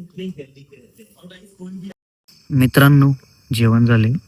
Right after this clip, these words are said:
आता फिरतोय बघा जरा असं म्हटलं. आता थंडी पडायला लागली इथे आजूबाजूला. आता मला तर कसं ह्यात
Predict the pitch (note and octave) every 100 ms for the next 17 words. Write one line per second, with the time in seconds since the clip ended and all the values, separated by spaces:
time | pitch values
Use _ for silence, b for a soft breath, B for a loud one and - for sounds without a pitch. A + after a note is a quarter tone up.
0 | D3+ - A#2 - A2+ - A#2+ A2+ G#2+ A2+
1 | A2+ A2+ C#3 C3 B2 A2+ B2+ - _ _
2 | _ _ _ B2 - A#2 A#2+ A#2+ B2 A#2
3 | A#2 A#2 A#2 A2 B2 A2+ A#2 A#2 A2+ A#2
4 | A#2+ A2+ - B2+ A#2+ B2 A#2 - B2 B2
5 | B2+